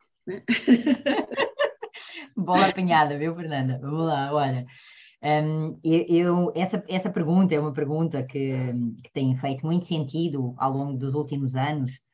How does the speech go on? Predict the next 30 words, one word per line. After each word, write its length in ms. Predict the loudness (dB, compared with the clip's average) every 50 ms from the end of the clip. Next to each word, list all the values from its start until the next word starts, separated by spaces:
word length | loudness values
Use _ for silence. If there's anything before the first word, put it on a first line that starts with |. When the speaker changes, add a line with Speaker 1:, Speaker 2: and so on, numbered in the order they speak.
| _ _ _ _ _ _ _
Speaker 2:
hum, 340 | -4 -4 -2 -2 -2 -2 -4 -8 -12 -6
porque 460 | -4 -4 -4 -4 -4 -2 -2 -2 -2 -2
nós 460 | -4 -2 -2 0 2 2 2 2 0
ainda 400 | -2 -2 -2 0 0 0 0 0
estamos 380 | -2 -4 -2 -2 -2 -2 -2 -4
com 100 | -6 -6
aquele 180 | -2 0 2 4
modelo 320 | 4 4 4 2 2 0
mental 420 | 0 0 -2 0 4 4 6 6 4
e 40 | 2
com 100 | -2 -6
aquele 200 | -4 -4 -4 -2
mapa 280 | 0 0 0 0 -2
mental 380 | -4 -4 -4 0 0 0 0 0
que 80 | -4
a 60 | -8 -8
Fernanda 380 | -8 -4 -2 0 0 -2 -2
trazia, 580 | -4 -6 -6 -4 -4 -4 -4 -2 -4 -4 -6 -8 _ _ _ _ _ _ _ _ _ _ _ _ _ _ -4
nós 240 | -2 0 2 2
ainda, 440 | 2 2 4 4 6 6 4 4 2 0
ainda 220 | -2 -4 -2 -4
estamos 340 | -4 -2 -2 -2 -2 -2 -2
muito 380 | -2 0 0 0 0 0 0
ligados 440 | -4 -2 2 4 4 4 4 2 0
a 60 | 0
um 140 | 0 0 -2
modelo 360 | -2 -4 -2 0 0 0 2
mental, 600 | 0 0 0 -2 -4 0 2 4 4 6 4 2 0 -4 -8 _ _ _ _ _ _ _
eh, 200 | -2 0 0 0
fixo, 560 | 0 -4 -2 -2 -2 -2 -2 -8 -18 -20 -20